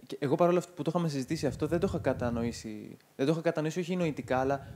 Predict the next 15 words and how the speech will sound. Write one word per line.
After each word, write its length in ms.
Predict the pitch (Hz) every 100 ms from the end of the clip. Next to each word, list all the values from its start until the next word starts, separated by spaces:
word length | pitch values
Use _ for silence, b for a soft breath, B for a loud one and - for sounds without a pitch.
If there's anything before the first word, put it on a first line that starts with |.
| -
παρά-, 260 | 143 151 -
ε, 140 | 143 -
επέμεινα 500 | 147 - 180 208 202
να 160 | 180
περιμένω 580 | 165 - 151 151 170 202
με 100 | 190
κάποιο 260 | 160 190 196
μαγικό 320 | 175 160 185
τρόπο 260 | 170 175 -
να 80 |
ξυπνήσουν 500 | 170 - - 180 202
τα 80 | 185
αισθήματα 440 | 160 - 180 165 175
μέσα 280 | 175 160
μου. 220 | 127 117